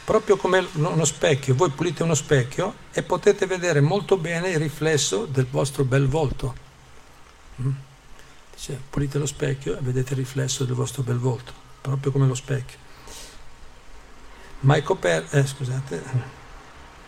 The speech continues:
Similmente, se voi pulite il vostro cuore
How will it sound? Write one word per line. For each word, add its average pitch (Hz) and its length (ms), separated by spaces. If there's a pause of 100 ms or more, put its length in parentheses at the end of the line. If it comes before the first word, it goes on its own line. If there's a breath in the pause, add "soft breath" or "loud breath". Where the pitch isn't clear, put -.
(1200)
Similmente, 135 760
se 147 160
voi 208 180
pulite 180 400
il 151 60
vostro 151 360
cuore 147 640